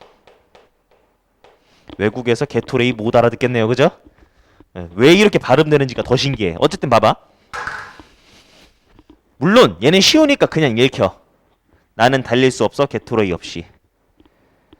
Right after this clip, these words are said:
근데 얘가 이중 부정이래. 그럼 부정어가 몇 개 있다라는 거야? 어디서?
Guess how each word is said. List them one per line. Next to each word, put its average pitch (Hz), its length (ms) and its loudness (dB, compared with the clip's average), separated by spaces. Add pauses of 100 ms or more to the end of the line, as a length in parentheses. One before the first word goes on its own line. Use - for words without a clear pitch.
(360)
근데 170 180 2
얘가 147 160 6
이중 143 300 2
부정이래. 101 440 -2 (640)
그럼 147 100 -12
부정어가 147 400 2
몇 117 160 -2
개 139 80 -4
있다라는 110 380 2
거야? 101 220 2 (880)
어디서? 131 440 0